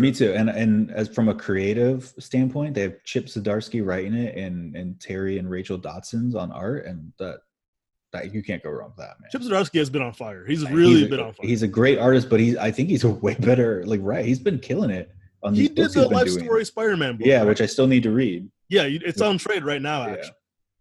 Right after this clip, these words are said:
Speaker 2: And it's
Speaker 1: So I hear it's
Speaker 2: very
Speaker 1: good. You were the first one to tell me, and I've seen some people on Twitter talking about it lately,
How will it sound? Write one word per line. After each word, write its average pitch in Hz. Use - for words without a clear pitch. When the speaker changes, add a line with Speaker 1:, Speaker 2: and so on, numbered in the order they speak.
Speaker 2:
And 139
it's 131
Speaker 1:
So 107
I 104
hear 131
it's 104
Speaker 2:
very 92
Speaker 1:
good. 98
You 120
were 139
the 135
first 127
one 120
to 110
tell 117
me, 113
and 107
I've 107
seen 113
some 107
people 101
on 90
Twitter 95
talking 76
about 80
it 71
lately, -